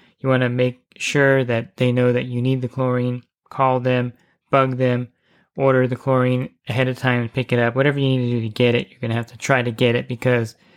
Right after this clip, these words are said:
if you don't have chlorine during the week, you're pretty much out of luck. You're gonna be going into Walmart to buy some Clorox bleach at this point, which is not really pretty. And you've heard me mention this before, and I think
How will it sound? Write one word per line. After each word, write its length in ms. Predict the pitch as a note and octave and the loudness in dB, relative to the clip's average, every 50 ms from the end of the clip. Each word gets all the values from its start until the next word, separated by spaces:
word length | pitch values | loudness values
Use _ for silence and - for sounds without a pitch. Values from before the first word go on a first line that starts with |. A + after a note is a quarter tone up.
| _ _ _ _ _ _ _ - | _ _ _ _ _ _ _ -10
if 160 | C#3+ B2+ - | -6 -2 0
you 60 | C#3 | 2
don't 160 | C#3 C3+ C3+ | 2 2 2
have 260 | B2+ D3 C#3 B2+ B2 - | 2 0 0 -2 -2 -4
chlorine 540 | - C#3 C3+ B2+ B2+ B2+ B2+ B2+ B2+ B2 - _ _ _ - | 0 0 2 2 2 2 2 0 -2 -4 -10 _ _ _ -2
during 240 | C3 B2+ B2+ B2 A#2+ | 0 0 2 0 0
the 80 | A#2 | -2
week, 360 | A2+ B2+ B2 A#2+ A#2 - _ _ _ _ _ _ _ _ _ _ _ | 0 0 0 0 -2 -4 _ _ _ _ _ _ _ _ _ _ _
you're 140 | - C#3 C3 | -8 -6 -4
pretty 160 | - F#3 G3 | 0 2 2
much 220 | F#3 D#3 C#3+ - G#3+ | 4 2 2 0 0
out 160 | E3 C#3 C3 | -2 0 0
of 120 | A#2 - | -2 -2
luck. 280 | B2+ C3 B2+ B2 B2 B2+ | 0 2 2 2 0 -2
You're 80 | C3 B2 | -4 -4
gonna 160 | C3+ B2+ B2 | -2 -2 -2
be 80 | B2 | -2
going 260 | A#2 B2 C3 B2+ B2+ B2+ | 0 0 2 2 2 0
into 140 | B2 A#2+ | 0 -2
Walmart 520 | A#2+ A#2+ B2+ B2+ B2+ B2+ B2+ B2 C3 - D3 | -2 0 0 2 2 2 2 0 0 -2 -4
to 60 | B2+ | -4
buy 240 | A#2+ C3 A#2+ A#2+ A#2 | -2 0 0 0 -2
some 260 | - - B2 A#2 A2 | -2 -4 -6 -6 -6
Clorox 480 | - - C#3+ C3+ B2 A#2+ A2+ - - - | -4 -2 0 2 2 2 0 -2 -6 -2
bleach 280 | - C3+ C3 - - | -2 0 0 0 -2
at 80 | B2 A2+ | -4 -4
this 180 | A#2+ A2+ A2 | -4 -6 -6
point, 400 | - - C3+ B2 A#2+ A#2 A#2 A#2 - _ - - - _ _ - | -6 -4 -2 0 0 0 0 -2 -6 _ -20 -20 -20 _ _ -8
which 260 | B2+ B2 - - - - | -8 -6 -6 -8 -10 -8
is 160 | - B2 A#2 | -6 -4 -2
not 320 | B2+ B2 A#2+ B2+ - - - | 0 0 0 0 -2 -4 -8
really 240 | - B2+ B2 A2+ A2 | -6 -4 -4 -2 -4
pretty. 500 | - - - C3 A#2+ A#2 G#2+ A2 G#2+ - _ - | -4 -2 -2 0 0 0 -2 -6 -8 -10 _ -2
And 200 | D3 C#3 C#3 C#3 | -2 0 0 0
you've 120 | C#3 B2+ | 0 0
heard 200 | - D3+ D3 C3+ | 2 0 0 2
me 100 | C#3 C3+ | 0 0
mention 360 | C#3 C3+ C3+ B2+ - C3+ C3 | 0 0 0 0 0 -2 0
this 160 | C3 B2 A#2+ - | -2 -2 -4 -4
before, 500 | - A#2+ A2+ - - C3+ B2+ B2+ B2+ B2+ | -6 -8 -8 -6 -4 -2 0 0 0 0
and 100 | B2 A#2+ | -2 -4
I 40 | |
think 280 | A2+ - D3+ D3+ C#3+ | -4 -4 -4 -4 -4